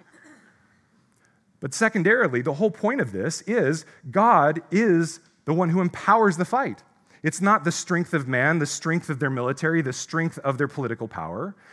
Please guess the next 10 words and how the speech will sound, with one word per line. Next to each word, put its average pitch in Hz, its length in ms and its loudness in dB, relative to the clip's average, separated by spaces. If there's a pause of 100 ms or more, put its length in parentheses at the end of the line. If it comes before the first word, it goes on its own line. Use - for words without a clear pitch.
(160)
They 139 220 2
collapse 160 420 -2
and 120 100 -6
fall, 104 280 -4
but 131 140 -4
we 160 200 -4
rise 113 400 -4
and 127 100 -10
stand 113 280 -10
upright. 76 400 -14